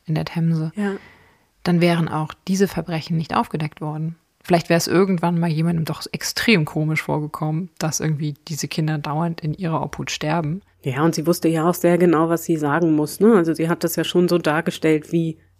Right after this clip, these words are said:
Speaker 2: die Mütter das dann auch hören wollten.
Speaker 1: Ja. Und es ist
Speaker 2: Ja.
Speaker 1: wirklich schrecklich, weil dadurch, dass es wirklich nur so ein Zufall war, dass das rauskam,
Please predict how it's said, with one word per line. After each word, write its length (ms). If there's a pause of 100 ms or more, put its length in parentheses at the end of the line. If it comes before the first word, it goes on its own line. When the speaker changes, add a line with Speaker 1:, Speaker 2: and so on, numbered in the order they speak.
(140)
Speaker 2:
die 100
Mütter 520
das 120
dann 160
auch 160
hören 380
wollten. 480 (220)
Speaker 1:
Ja. 260 (800)
Und 160
es 100
ist 140
Speaker 2:
Ja. 60
Speaker 1:
wirklich 640
schrecklich, 480
weil 100
dadurch, 260
dass 120
es 160
wirklich 200
nur 120
so 60
ein 120
Zufall 400
war, 140
dass 160
das 200
rauskam, 760